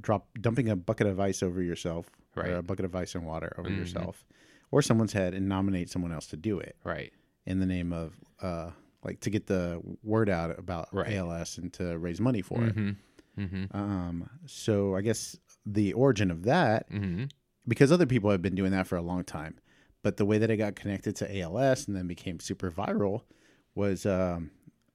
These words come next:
Speaker 1: a man named Anthony Senerchia Junior.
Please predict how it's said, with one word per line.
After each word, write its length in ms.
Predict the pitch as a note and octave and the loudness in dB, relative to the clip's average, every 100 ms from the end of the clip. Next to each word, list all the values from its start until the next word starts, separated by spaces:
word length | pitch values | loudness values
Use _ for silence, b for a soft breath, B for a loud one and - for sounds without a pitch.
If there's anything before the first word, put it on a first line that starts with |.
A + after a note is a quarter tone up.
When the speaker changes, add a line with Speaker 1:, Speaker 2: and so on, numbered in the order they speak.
| _ | _
Speaker 1:
a 60 | G2+ | -2
man 300 | G2+ G2+ G#2 | 0 2 4
named 240 | G2+ F#2+ B2 | 4 2 0
Anthony 680 | A2+ - A2 G#2+ G#2+ A2+ - _ _ _ | -2 2 4 4 4 0 -6 _ _ _
Senerchia 840 | - - F#2+ G2 - - E2+ D2+ E2+ | -10 -2 2 2 0 -2 -4 -4 -4
Junior. 460 | G#2+ F2+ D#2+ - | -2 -2 -6 -12